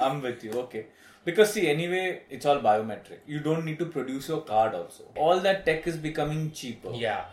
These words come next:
Speaker 2: yeah.
Speaker 1: So, so you're right. I mean, it's not so difficult to set this thing up in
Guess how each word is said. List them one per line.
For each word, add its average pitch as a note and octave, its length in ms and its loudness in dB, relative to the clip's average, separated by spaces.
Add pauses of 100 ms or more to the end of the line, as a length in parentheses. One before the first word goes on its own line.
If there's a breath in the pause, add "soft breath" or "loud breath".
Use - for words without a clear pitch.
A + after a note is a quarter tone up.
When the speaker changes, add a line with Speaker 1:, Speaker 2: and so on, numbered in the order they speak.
Speaker 2:
yeah. F#2+ 180 -10 (180)
Speaker 1:
So, F3 500 0 (100)
so - 120 -10
you're F#3 140 -2
right. D3 240 0
I B2 40 0
mean, C3+ 260 -6
it's - 240 -10
not E3+ 220 2
so E3+ 240 0
difficult D3+ 560 -2
to D#3 120 -8 (200)
set - 560 -2
this E3 200 -2
thing D#3 200 -6
up D3 200 -2
in D3 260 -8